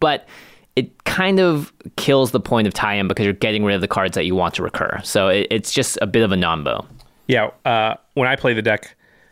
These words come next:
Speaker 2: I had Soul Flare in my hand. I remember most of the game thinking, like, "I don't wanna cast this."
Speaker 1: Yeah, it just is gonna take
Speaker 2: It's
Speaker 1: away
Speaker 2: so awkward.
Speaker 1: Yeah.
Speaker 2: Yeah, 'cause it actually hurts me more than it helps me probably. And so, yeah, I really don't want cards in my hand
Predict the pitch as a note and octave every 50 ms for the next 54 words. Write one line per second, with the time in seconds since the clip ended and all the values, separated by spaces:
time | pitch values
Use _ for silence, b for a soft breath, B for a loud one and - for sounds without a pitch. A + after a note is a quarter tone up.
0 | b b b b _ - A2+ A2 F#2 - - B2 G#2+ - - A#2+ A2+ A2 G#2 G2+
1 | G2 G2 G#2+ G#2+ G2+ G2+ G2 G2+ A2 A2+ A#2 A2 A2 G2+ G#2+ A2+ B2+ C3+ - -
2 | A#2 A2+ A2+ A2 A2 G#2+ - A#2 G#2+ G#2 G#2+ G#2 G2+ F#2+ F#2 - - G#2+ A2+ C3+
3 | C3 G#2+ G2+ F2+ - - - A2+ - - - - - - - - - - - A#2
4 | B2 A2 A2 G2+ B2+ A#2+ - A#2 G2+ F2 A2+ G2+ F#2+ - - B2 B2+ A2+ G#2 G2+
5 | G#2+ G#2+ E3+ E3 D#3+ G2 G#2 A2+ C#3 C#3 - B2 G2+ F2 F#2 G#2 - G2 G#2 G2+
6 | F2+ F2 - B2 A#2+ A#2 A2 G2+ F#2+ - - B2 C3+ B2 C#3+ D3+ D3+ - A#2+ G#2
7 | - - - D3 E3 D#3+ - - B2+ A2+ A2 A2 A2 G#2+ G#2 F#2+ G2+ - A#2+ A#2+
8 | A#2+ - A2+ F#2+ - - A#2 G#2+ G#2+ G2+ F#2 G#2 G2 F#2 F#2 G2 - - A2 G#2
9 | G2+ F#2+ B B B B B B A2 G2 F#2 G2+ A#2+ C3 B2 A2+ A2 G#2 G2+ G2+
10 | F#2 - - - G2+ F#2+ F#2+ F#2 A2+ - - - C3 A2+ A2 G#2 F#2+ G2 F#2 G2+
11 | G2 F#2+ G2 G2 F#2+ -